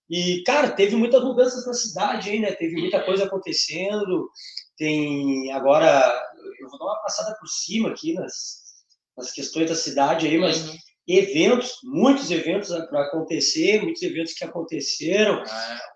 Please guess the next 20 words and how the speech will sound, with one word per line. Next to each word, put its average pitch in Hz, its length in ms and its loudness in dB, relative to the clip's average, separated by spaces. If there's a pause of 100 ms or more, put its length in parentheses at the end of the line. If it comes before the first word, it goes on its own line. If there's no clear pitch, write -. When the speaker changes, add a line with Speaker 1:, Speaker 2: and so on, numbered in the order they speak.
(100)
Speaker 2:
o - 40 -2
Rafa 143 160 2
Speaker 1:
Ah, - 20 0
Speaker 2:
Machado, 123 440 -4 (120)
toma. - 340 -6 (100)
Speaker 1:
foi, 240 560 8
é, 247 300 4
Speaker 2:
Toma. 269 100 4
Speaker 1:
teve 190 200 2
muita 233 280 2
coisa 254 280 8
boa 214 420 6
e, 233 260 0
e 226 40 4
muita 233 200 0
coisa 233 300 -4
pra - 200 -2
Speaker 2:
Pode 254 200 -2
dizer, - 300 2
Speaker 1:
vir. - 60 -6